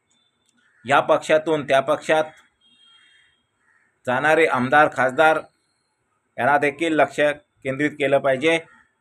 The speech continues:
या पक्षातून त्या पक्षात काही मिळवण्यासाठी पैसे,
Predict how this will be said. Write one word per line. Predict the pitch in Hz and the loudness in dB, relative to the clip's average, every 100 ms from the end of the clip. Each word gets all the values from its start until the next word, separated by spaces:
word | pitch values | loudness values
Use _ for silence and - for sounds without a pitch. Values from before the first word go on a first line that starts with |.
| _ _ _ | _ _ _
या | 147 147 | -4 -2
पक्षातून | 160 - 165 175 170 | -2 -2 -4 -2 -4
त्या | 143 147 | 0 -2
पक्षात | 147 147 - 165 165 _ _ _ _ _ _ _ _ _ _ _ _ _ _ - | 0 -2 -2 -2 -2 _ _ _ _ _ _ _ _ _ _ _ _ _ _ -6
काही | 151 | -6
मिळवण्यासाठी | 147 143 156 160 151 151 151 156 | -2 2 2 2 2 0 0 -4
पैसे, | 135 135 - 160 | -4 -6 0 0